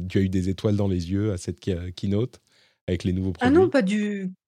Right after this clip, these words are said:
Speaker 2: pas du tout, euh, pas du tout, mais c'est, je pense, c'est à ce à quoi il faut s'attendre désormais. On est sur un marché, euh, très mature, euh,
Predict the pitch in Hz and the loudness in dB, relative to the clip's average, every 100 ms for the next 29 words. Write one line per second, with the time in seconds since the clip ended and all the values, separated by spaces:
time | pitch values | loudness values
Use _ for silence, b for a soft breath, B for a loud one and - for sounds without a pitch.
0 | _ _ 302 269 254 - - 277 277 208 | _ _ 0 2 0 -4 -2 2 4 6
1 | 190 196 214 202 214 - 339 294 220 202 | 4 2 0 0 -4 0 4 6 6 4
2 | - 226 214 208 202 190 196 185 185 277 | 2 2 4 6 6 4 2 0 2 0
3 | 277 - 247 214 202 185 - 254 - 254 | 0 2 4 4 2 -2 0 0 2 -2
4 | - 208 185 196 190 311 302 220 196 185 | 0 -4 -2 -2 2 4 4 4 2 2
5 | 190 196 220 254 202 185 185 185 170 170 | 2 2 2 2 4 4 2 0 0 0
6 | 170 - 208 196 170 - 185 180 180 - | -2 -2 0 2 0 2 4 4 4 4
7 | 294 269 175 160 180 170 160 156 | 4 4 4 2 0 2 2 0